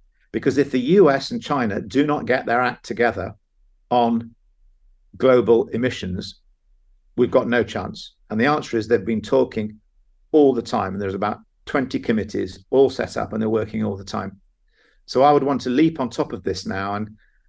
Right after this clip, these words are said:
make cop twenty-nine held. They're saying it's gonna be in Eastern Europe. And I'm thinking, why?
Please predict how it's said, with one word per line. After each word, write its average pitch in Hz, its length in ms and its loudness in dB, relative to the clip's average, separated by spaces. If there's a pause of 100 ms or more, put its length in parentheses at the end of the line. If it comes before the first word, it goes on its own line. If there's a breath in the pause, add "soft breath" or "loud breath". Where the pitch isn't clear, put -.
(440 soft breath)
make 123 280 2
cop - 280 -2
twenty-nine 113 640 -4
held. 110 320 -2
They're 101 80 -2
saying 139 320 0
it's 127 100 -10
gonna 123 200 -2
be 117 100 2
in 113 80 -2
Eastern 120 380 -4
Europe. 117 260 2
And 113 80 -6
I'm 110 140 -8
thinking, 113 320 -8
why? 120 480 -6